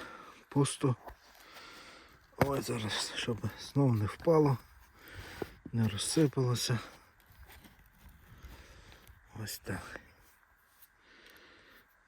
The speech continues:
Бачите, це тоньше, а це грубше.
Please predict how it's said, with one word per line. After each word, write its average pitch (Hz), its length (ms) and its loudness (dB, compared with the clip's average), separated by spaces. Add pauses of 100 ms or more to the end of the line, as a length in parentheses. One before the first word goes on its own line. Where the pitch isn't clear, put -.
(100)
Бачите, 123 400 2
це 120 360 4 (300)
тоньше, 147 500 8 (1000)
а 104 60 -4
це - 220 0
грубше. 110 580 2